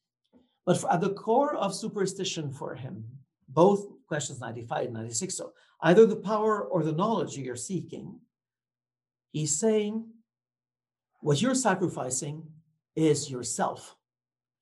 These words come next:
But you're sacrificing your capacities. God has given you reason, intellect, so that you can make sense of what's happening within certain limits.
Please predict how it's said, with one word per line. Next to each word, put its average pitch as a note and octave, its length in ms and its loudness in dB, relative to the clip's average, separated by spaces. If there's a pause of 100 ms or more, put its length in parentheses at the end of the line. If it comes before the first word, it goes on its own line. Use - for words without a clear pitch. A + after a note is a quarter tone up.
(280)
But E3+ 120 2
you're F3+ 120 6
sacrificing F#3 1000 2 (120)
your F#3 180 4
capacities. G#3+ 800 0 (1200)
God G#3+ 320 6
has A3+ 220 0
given A3 320 0
you F#3+ 400 -2 (300)
reason, D3 640 -2 (240)
intellect, F3+ 580 -2 (480)
so A3+ 260 8
that A#3 200 2
you B3 100 -2
can A3+ 160 2
make A3+ 160 2
sense A3+ 380 2
of D3 100 -2
what's C3 220 -6
happening - 480 -12 (800)
within A#3 260 8
certain F3 280 4
limits. C#3 520 -4